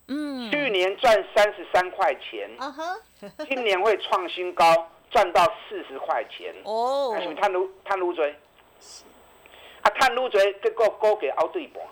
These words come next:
Speaker 1: 啊哈。
Speaker 2: 最近股价在底部，今晚已经在做第三支卡。
Speaker 1: 啊哈。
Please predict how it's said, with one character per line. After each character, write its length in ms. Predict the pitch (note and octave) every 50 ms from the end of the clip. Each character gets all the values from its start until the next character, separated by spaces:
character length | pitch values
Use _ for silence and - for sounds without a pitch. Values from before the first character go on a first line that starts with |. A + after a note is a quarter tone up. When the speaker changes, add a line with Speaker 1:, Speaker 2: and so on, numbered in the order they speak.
| - _ _ _ - - -
Speaker 1:
啊 180 | E3 E3 E3+ -
哈。 300 | - F#3 F#3+ F#3 F#3+ G3+
Speaker 2:
最 120 | - B3+ A#3
近 200 | G#3+ B3+ G#3+ -
股 180 | - D3+ D3+ D#3
价 160 | F#3+ G#3+ F#3+
在 160 | F#3+ G3+ F3+
底 240 | - - C#3 B2 B2
部， 280 | - F3 F3 D3+ B2 - - _ _ _ _ -
今 120 | A#3 A3
晚 120 | G#3 F#3+ F#3+ F#3+
已 60 | G3
经 140 | F#3+ - D#3+
在 100 | E3 D#3+
做 180 | - G#3 F3 D3
第 160 | - B2 A2+
三 200 | - B2 A#2 A#2 -
支 140 | B2 A#2+
卡。 500 | A2 - - B2+ B2 B2 B2 A#2+ B2 - - _ _ _
Speaker 1:
啊 120 | - G#3+ A3+
哈。 320 | A3 B3 B3+ B3 C4+ D4